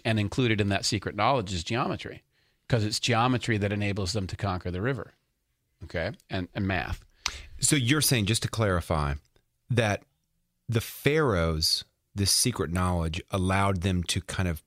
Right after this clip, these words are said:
Speaker 2: predict the tides of the Nile.
Speaker 1: And regulate it, 'cause they built dams and everything.
Speaker 2: And because of that intellectual power,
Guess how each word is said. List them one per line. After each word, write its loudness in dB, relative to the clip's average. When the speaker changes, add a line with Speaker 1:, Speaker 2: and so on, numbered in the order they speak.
Speaker 2:
predict -2
the -2
tides 0
of -4
the 0
Nile. -2
Speaker 1:
And 2
regulate 2
it, -10
'cause 0
they 2
built 0
dams -4
and -4
everything. -6
Speaker 2:
And 2
because 2
of 2
that 2
intellectual 2
power, 2